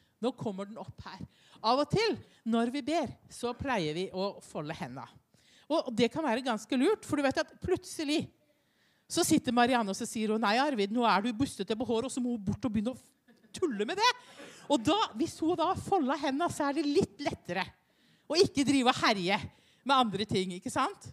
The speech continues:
Noen ganger så blunder vi øynene nå, fordi at det er så mange ting å se på.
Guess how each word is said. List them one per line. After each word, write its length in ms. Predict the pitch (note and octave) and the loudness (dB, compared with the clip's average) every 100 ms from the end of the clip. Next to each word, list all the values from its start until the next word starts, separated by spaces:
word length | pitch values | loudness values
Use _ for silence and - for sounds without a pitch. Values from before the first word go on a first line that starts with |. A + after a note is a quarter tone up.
| _ _ - | _ _ -6
Noen 320 | A3+ B3+ A3 | 2 4 6
ganger 240 | G#3+ G#3 B3+ | 4 2 2
så 160 | B3+ | 0
blunder 420 | G#3 A#3+ A#3 F3 F3 | 2 2 2 0 0
vi 100 | G#3 | 2
øynene 240 | F#3+ F#3 | 0 -2
nå, 140 | F#3+ G#3+ | -2 -2
fordi 200 | G#3+ F#3 | -2 -4
at 160 | F3+ - | -4 -6
det 160 | G3 | -8
er 100 | F3 | -8
så 120 | - G3 | -8 -10
mange 300 | F3+ D#3 E3 _ | -12 -16 -20 _
ting 200 | F3 D#3+ | -18 -16
å 60 | F3+ | -16
se 180 | F3+ C#3 | -16 -16
på. 120 | - | -16